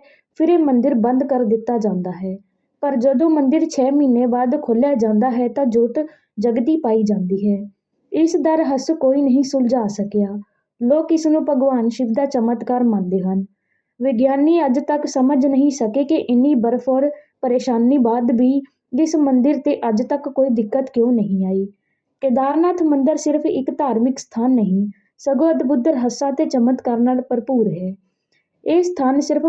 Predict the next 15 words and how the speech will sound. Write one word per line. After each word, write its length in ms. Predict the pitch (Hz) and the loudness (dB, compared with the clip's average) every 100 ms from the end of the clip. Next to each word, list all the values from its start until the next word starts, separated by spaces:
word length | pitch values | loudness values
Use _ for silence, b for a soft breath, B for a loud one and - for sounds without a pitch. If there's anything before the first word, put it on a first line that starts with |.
| 320 | -2
ਭਗਤੀ 320 | 285 220 262 | -2 0 0
ਲਈ 260 | 262 240 254 | 0 2 2
ਨਹੀਂ 260 | 240 202 208 | 2 2 0
ਸਨ, 340 | 208 202 208 208 b b | -2 -2 -2 -6 b b
ਸਗੋਂ 320 | - 269 311 277 | -4 0 2 2
ਹਿੰਦੂ 260 | 254 254 | 2 2
ਸੰਸਕ੍ਰਿਤੀ 680 | 311 262 226 - 269 269 294 | 2 0 -2 -2 -2 0 -2
ਅਤੇ 180 | 277 294 | -2 -2
ਇਤਿਹਾਸ 420 | 277 269 247 214 | -2 -2 -2 -2
ਨੂੰ 160 | 240 269 | 0 0
ਸਮਝਣ 440 | 269 226 226 269 247 | 0 0 0 0 2
ਲਈ 180 | 233 | 2
ਵੀ 120 | 220 277 | 0 0
ਮਹੱਤਵਪੂਰਨ 680 | 269 220 208 254 247 190 175 | 0 0 -2 -6 -4 -4 -4
ਹੈ। 200 | 190 | -8